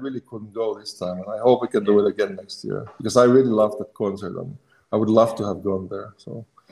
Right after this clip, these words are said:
Speaker 2: Yeah.
Speaker 1: that's definitely
Speaker 2: Yeah.
Speaker 1: one. But
Speaker 2: Right.
Speaker 1: then I think the happiest time was when I was, when I got Jens Johansson and, and, and Jörg Michael and Timo Kotipelto to my band.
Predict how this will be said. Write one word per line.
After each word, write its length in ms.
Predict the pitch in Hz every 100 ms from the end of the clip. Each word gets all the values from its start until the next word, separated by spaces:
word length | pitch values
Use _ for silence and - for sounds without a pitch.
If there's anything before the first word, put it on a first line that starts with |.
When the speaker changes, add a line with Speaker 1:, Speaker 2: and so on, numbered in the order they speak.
| -
Speaker 2:
Yeah. 160 | - -
Speaker 1:
that's 180 | 160
definitely 420 | 175 196 226 - 120
Speaker 2:
Yeah. 160 | 135
Speaker 1:
one. 180 | 175 98 - _ _ _ _ _ _ _ _ _ -
But 60 | 120
Speaker 2:
Right. 80 | -
Speaker 1:
then 160 | 151
I 80 | 160
think 240 | 156 170 147
the 100 | 151
happiest 440 | 165 - 156 147
time 180 | 135 127
was 160 | 120 -
when 140 | 127
I 80 | 127
was, 520 | 120 - - - -
when 160 | 143 139
I 80 | 127
got 240 | 117 -
Jens 260 | 139 156 151
Johansson 460 | 117 127 131 123 104
and, 180 | 101 101 101
and, 120 | 104 101 113
and 120 | 110
Jörg 300 | 123 123 -
Michael 380 | 107 104 104 98
and 100 | 101
Timo 260 | 113 101
Kotipelto 520 | 113 107 98 92 - -
to 80 |
my 160 | 92 92 -
band. 320 | 50 - _